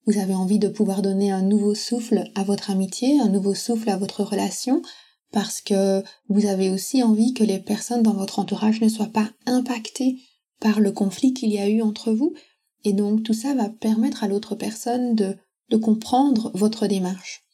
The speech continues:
Alors bien entendu, il y a une condition. Quand on demande pardon, c'est d'accepter que la personne ne soit pas prête à pardonner. C'est pas parce que nous, on est prêt à faire notre demande que la personne de l'autre côté, elle sera prête à l'accepter.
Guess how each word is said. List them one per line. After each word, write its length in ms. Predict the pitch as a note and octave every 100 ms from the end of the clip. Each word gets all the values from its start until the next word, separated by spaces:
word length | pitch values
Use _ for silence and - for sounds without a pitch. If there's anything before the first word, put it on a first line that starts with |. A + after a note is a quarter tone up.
| _ _ _ _ -
Alors 180 | A#3+
bien 140 | A3+ A3+
entendu, 320 | A3 A#3 D4+
il 80 | D4
y 40 |
a 40 | G3+
une 120 | A3
condition. 520 | A3+ A3+ A3 - G#3 - -
Quand 220 | A3 A3
on 40 | G#3+
demande 520 | G3 G3 G3+ G#3 A3
pardon, 440 | G#3 G#3 G#3 D4 D4+ _ _ -
c'est 560 | - - - G3+ G3
d'accepter 760 | A3 C4 B3+ - C4+ - C#4 D4+
que 120 | -
la 140 | G#3 G#3
personne 640 | - G#3+ - - C4+ A#3+
ne 80 | G#3
soit 240 | - A#3
pas 220 | A3 G#3+ A3
prête 360 | - B3 C4 A3
à 60 |
pardonner. 540 | A3 G#3 F#3 F3+ G3+ _ _ _ _ _ _
C'est 160 | - C#4+
pas 40 |
parce 180 | C#4+ -
que 80 | A#3
nous, 220 | A3 B3
on 160 | C4 G3
est 100 | G#3
prêt 160 | -
à 100 | A#3+
faire 200 | A3 A3
notre 280 | G#3 G#3 -
demande 420 | G3+ G3+ B3+ D#4+
que 100 | -
la 120 | G#3+ G#3
personne 400 | G3+ - B3 A#3
de 80 |
l'autre 220 | G3+ F#3+ -
côté, 280 | G3 - A#3+
elle 140 | A3
sera 200 | - G3
prête 320 | - A#3 A3+
à 60 | G#3+
l'accepter. 600 | G#3 - G#3+ - G#3+